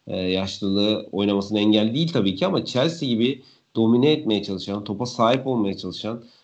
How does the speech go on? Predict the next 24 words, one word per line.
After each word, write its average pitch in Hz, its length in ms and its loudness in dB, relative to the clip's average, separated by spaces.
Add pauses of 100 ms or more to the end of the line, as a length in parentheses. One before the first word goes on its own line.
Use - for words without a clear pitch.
(200)
rakip 107 260 2
sahaya 123 440 4
yerleşmeye 101 460 0
çalışan 92 440 -8
bir 95 100 -8
takım 127 260 -2
için, 160 360 -6 (380)
e, 104 160 2
biraz 147 340 2
yavaş, 135 380 4
ağır 131 280 -2
kalıyor. 131 420 -4 (280)
Onları 131 320 -2
tedirgin 139 420 -2
eden 123 340 -4
bir, 123 180 -6 (420)
e, 101 180 -8
yapıya 113 580 0
bürünüyor. 95 320 0
Zuma 117 320 -2
da 113 220 0
aşırı 117 340 -4
aşırı 110 300 -4
hızlı, 101 500 0